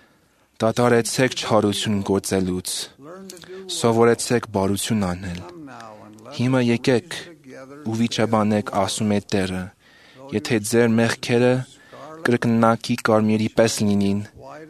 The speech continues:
ձյունի պես պիտի սպիտականան, եթե նրանք որդան կարմիրի պես լինին, ասրի պես սպիտակ պիտի դառնան»։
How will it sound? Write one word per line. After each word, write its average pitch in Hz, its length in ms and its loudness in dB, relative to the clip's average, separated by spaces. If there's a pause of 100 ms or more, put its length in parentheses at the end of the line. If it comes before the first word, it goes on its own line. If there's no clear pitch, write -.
ձյունի 117 460 0
պես 120 240 2
պիտի 113 340 -4
սպիտականան, 98 840 -2 (720)
եթե 110 340 -4
նրանք 117 400 2
որդան 113 480 0
կարմիրի 113 480 0
պես 113 280 2
լինին, 110 380 0 (1120)
ասրի 113 540 0
պես 110 300 0
սպիտակ 107 560 0
պիտի 101 280 -2
դառնան»։ 95 540 -2